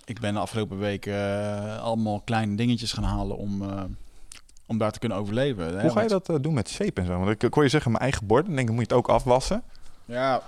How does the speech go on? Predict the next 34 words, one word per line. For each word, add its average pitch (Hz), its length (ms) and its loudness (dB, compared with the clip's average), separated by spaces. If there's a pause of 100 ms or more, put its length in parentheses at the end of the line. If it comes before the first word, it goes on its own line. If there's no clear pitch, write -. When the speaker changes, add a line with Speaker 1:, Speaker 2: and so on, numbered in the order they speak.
(280)
Speaker 1:
je 113 140 -8
mo-, 113 380 -6
er 110 60 -8
wordt 117 200 -6
in 120 80 -4
ieder 123 140 -2
geval 117 180 -2
gevraagd 110 320 -2
of 107 80 -12
dat 110 200 -6
je 117 60 -10
in 110 80 -8
ieder 117 160 -8
geval 113 160 -12
een 107 60 -12
soort 113 180 -12
van 104 180 -4
bio-organische 110 920 2
zeep 113 280 4
mee 104 200 -2
wil 101 100 -4
nemen, 101 280 -2
waarmee 98 300 -2
je 98 60 -2
inderdaad, 104 460 -2 (1120)
ehm, 95 320 -2 (200)
in 117 120 -2
de 110 60 0
rivier, 92 640 -2
eh, 87 60 -4
je 92 120 -4
dingen 151 200 -2
kan 104 180 -4
doen. 73 160 -6